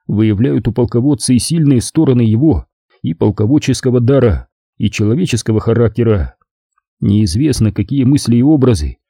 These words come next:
витали в его сознании в те дни, когда обстоятельства погружали его в размышления о судьбе армии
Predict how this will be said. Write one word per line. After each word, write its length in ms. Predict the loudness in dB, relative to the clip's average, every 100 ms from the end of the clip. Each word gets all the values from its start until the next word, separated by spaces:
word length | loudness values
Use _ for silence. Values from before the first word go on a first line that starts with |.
| _ -6
витали 440 | -4 -2 0 2
в 60 | 2
его 220 | 2 0
сознании 540 | 0 0 0 2 2
в 80 | 0
те 120 | -2
дни, 400 | 0 2 2 -2 _ _ _ _ -4
когда 320 | -2 0 -2
обстоятельства 760 | -2 -4 0 0 0 -2 -4
погружали 540 | -2 0 0 2 2 2
его 220 | 2 2
в 80 | 0
размышления 760 | 0 0 0 2 2 0 -2 -12 _ _ -6
о 120 | -4
судьбе 440 | -2 -4 0 0
армии 580 | 2 2 2 2 0